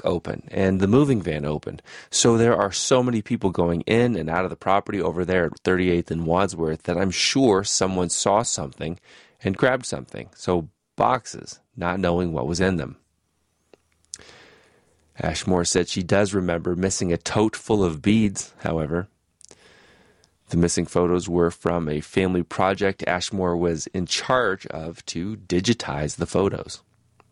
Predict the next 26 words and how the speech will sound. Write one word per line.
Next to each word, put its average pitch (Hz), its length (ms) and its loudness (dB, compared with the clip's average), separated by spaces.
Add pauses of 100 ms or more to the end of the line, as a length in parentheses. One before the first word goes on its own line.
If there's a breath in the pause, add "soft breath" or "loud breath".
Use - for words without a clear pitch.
(1200 loud breath)
She - 220 0
had 90 140 2
another 92 280 2
container 95 520 -2
of 82 80 -2
photos 87 600 -2 (100)
to 92 100 0
digitize. 82 600 -4 (1600 loud breath)
Small 139 640 4
is 104 160 -4
heard 110 420 2
on 101 360 0
the 95 80 0
video 87 640 0
pointing 76 460 -2
out 69 180 -6
that 85 160 0
the, 80 260 0 (540 soft breath)
the 92 60 0
fact 101 300 0
that 98 140 -6
the 104 140 -6
old 107 280 4
family 104 320 0
photos 90 480 0
did, 82 300 -2